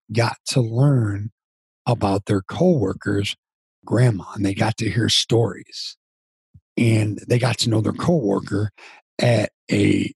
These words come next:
much higher, much deeper level, uh, and to really <laughs> know a lot about something that was very important to him. And then another example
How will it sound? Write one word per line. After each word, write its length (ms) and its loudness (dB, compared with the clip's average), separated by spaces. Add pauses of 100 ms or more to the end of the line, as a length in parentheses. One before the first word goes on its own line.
much 420 2
higher, 440 2
much 300 -4
deeper 360 0
level, 440 2 (440)
uh, 180 -4 (140)
and 120 2
to 120 0
really 300 2
<laughs> 60 -4
know 420 2 (720)
a 60 -6
lot 180 2
about 240 -2
something 240 0
that 80 2
was 100 0
very 220 2
important 520 -2
to 100 -4
him. 160 -14 (340)
And 100 -2
then 80 2
another 300 2
example 460 -2